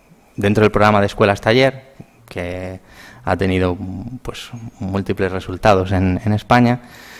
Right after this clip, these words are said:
fue particularmente fructífera en cuanto a la gente que, que salió de allí, ¿no? Y que,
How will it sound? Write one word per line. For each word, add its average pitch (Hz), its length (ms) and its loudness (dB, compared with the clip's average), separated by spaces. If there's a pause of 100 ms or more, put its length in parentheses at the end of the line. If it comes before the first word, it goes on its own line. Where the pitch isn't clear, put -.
(880)
fue 113 220 4
particularmente 107 800 4
fructífera 110 480 0
en 127 80 2
cuanto 98 220 0
a - 20 2
la 85 80 -2
gente 107 300 -2
que, 90 340 -6
que 95 100 -6
salió 92 300 -2
de 90 100 -6
allí, 113 240 -6 (220)
¿no? 107 160 -8
Y - 140 -16
que, 90 140 -8